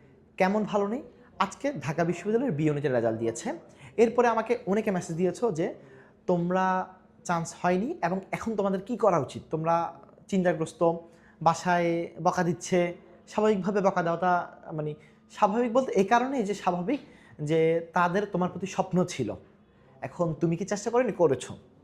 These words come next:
এটা অস্বীকার করার কোনো কারণ নেই, তুমি চেষ্টা করেছো। কিন্তু দিন শেষে চেষ্টারও একটা লিমিট থাকে, একটা মাত্রা থাকে। আমরা হয়তো অনেকে ওই মাত্রা পরিমাণ চেষ্টা করিনি,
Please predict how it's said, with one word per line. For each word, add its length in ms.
এটা 160
অস্বীকার 400
করার 180
কোনো 180
কারণ 240
নেই, 120
তুমি 200
চেষ্টা 240
করেছো। 300
কিন্তু 340
দিন 180
শেষে 440
চেষ্টারও 380
একটা 240
লিমিট 460
থাকে, 420
একটা 560
মাত্রা 360
থাকে। 340
আমরা 200
হয়তো 240
অনেকে 200
ওই 80
মাত্রা 360
পরিমাণ 360
চেষ্টা 280
করিনি, 480